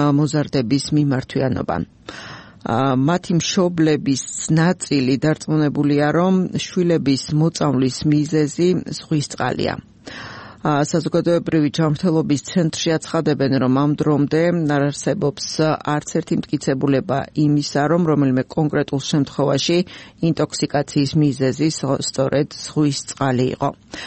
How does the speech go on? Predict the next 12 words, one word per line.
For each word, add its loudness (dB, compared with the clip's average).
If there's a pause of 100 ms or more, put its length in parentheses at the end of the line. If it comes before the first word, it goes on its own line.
(120)
სპეციალური 0
სამსახური, 2
რომელიც 0
საჭარის -2
სანაპიროზე 0
ზღვის -2
წყლის -2
ხარისხს, -2 (100)
ა, 0 (140)
იკვლევს, -2 (120)
აცხადებს, -2
რომ 0